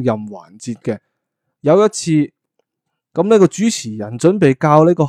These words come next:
煮蝦碌嘅時候，材料都準備好晒啦，但係蝦碌就冇煮成喎。聽講呢，就係因為係停電，但係因為搞錯咗乜嘢呢，而家都無從考究啦。結果就係令到個主持人非常之尷尬啦，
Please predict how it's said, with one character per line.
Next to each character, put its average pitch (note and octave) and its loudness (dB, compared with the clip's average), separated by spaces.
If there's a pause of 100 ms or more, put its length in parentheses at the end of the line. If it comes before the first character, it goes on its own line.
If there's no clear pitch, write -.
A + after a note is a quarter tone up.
(280)
煮 - -8
蝦 G3 0
碌 G3+ 2
嘅 C3 -4
時 G2 -12
候， A2+ -4 (260)
材 C3 2
料 C#3 2
都 G#3 6
準 E3 -2
備 C3+ 0
好 B2+ -2
晒 D3 0
啦， - -2 (280)
但 C#3 2
係 D3+ 4
蝦 G3+ 0
碌 G3 0
就 C3+ -2
冇 B2+ 0
煮 C#3 -6
成 B2 -8 (120)
喎。 A#2+ -6 (520)
聽 G#3+ 0
講 D3 4
呢， F#3+ 0
就 E3+ -2
係 A#2+ -2
因 D#3+ 2
為 A#2 -2
係 G#2+ -8
停 F#2+ -20
電， G#2+ -10 (340)
但 C3 -2
係 C3+ 2
因 F3 4
為 D#3 4
搞 C3 2
錯 D3+ 0
咗 D#3 0
乜 D#3+ 0
嘢 B2+ -2
呢， C#3+ -2
而 A2 -6
家 C3 -4
都 C#3+ 0 (200)
無 B2 0
從 A2 -10
考 A#2+ -2
究 A#2 2
啦。 A2 -6 (380)
結 F3+ -2
果 F#3 4
就 F#3+ 4
係 C#3+ 4
令 C#3 0
到 D3 0
個 D3+ 0
主 E3+ -6
持 D3+ -6
人 G#2 -10
非 E3 0
常 A2 -8
之 C#3+ -2
尷 B2+ -2
尬 A#2+ 0
啦， C3 0